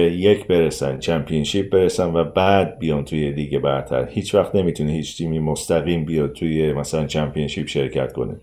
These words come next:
دلیلی که این کارو می‌کنن اینه که خب شانسش بیشتره که بازیکن‌های بهتری جذب کنن، پول بیشتری می‌تونن بدن به بازیکناشون، پول بیشتری باشگاه می‌تونه در بیاره،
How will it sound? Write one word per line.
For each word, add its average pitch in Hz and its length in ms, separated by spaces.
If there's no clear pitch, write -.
دلیلی 113 380
که 143 120
این 143 120
کارو 131 240
می‌کنن 120 360
اینه 123 180
که 117 160
خب 110 300
شانسش 110 600
بیشتره 107 800
که 90 260
بازیکن‌های 87 540
بهتری 95 460
جذب 92 340
کنن، 80 420
پول 110 260
بیشتری 98 400
می‌تونن 87 460
بدن 80 280
به 76 60
بازیکناشون، 76 800
پول 110 300
بیشتری 95 440
باشگاه 85 400
می‌تونه 80 380
در 78 260
بیاره، 76 520